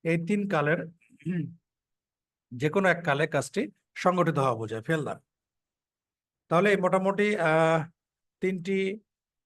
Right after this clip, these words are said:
আহ, পার্থক্য আমরা পেলাম যে মাসদারটা ইসিমের অন্তর্ভুক্ত, মাসদার দ্বারা কাজ বোঝাবে কিন্তু কোনো কাল বোঝাবে না,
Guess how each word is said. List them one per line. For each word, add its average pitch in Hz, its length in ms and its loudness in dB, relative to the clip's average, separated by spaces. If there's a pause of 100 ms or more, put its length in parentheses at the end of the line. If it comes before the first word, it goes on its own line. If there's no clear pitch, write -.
আহ, 135 240 -2
পার্থক্য 156 380 -2
আমরা 175 220 0
পেলাম 165 420 -2
যে 151 140 -4
মাসদারটা 147 560 -2
ইসিমের 156 380 -8
অন্তর্ভুক্ত, 160 520 -6
মাসদার 147 480 -6
দ্বারা 147 360 -2
কাজ 131 280 -6
বোঝাবে 170 420 -2
কিন্তু 151 220 -6
কোনো 139 160 -8
কাল 143 240 -2
বোঝাবে 165 380 -2
না, 196 220 -4